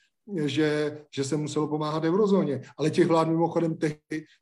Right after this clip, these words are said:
E U bylo několik, já jsem jim, já jsem to tehdy počítal, myslím si, že jsem jim napočítal devět nebo deset, eh, kde přímo nebo nepřímo premiér,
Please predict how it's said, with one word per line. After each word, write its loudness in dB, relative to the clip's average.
E -2
U 0
bylo 2
několik, 2
já 0
jsem -4
jim, -2
já -6
jsem -6
to -4
tehdy 0
počítal, -6
myslím -8
si, -6
že -6
jsem -10
jim -8
napočítal -6
devět 0
nebo -4
deset, -6
eh, -6
kde -2
přímo -4
nebo 0
nepřímo -4
premiér, 0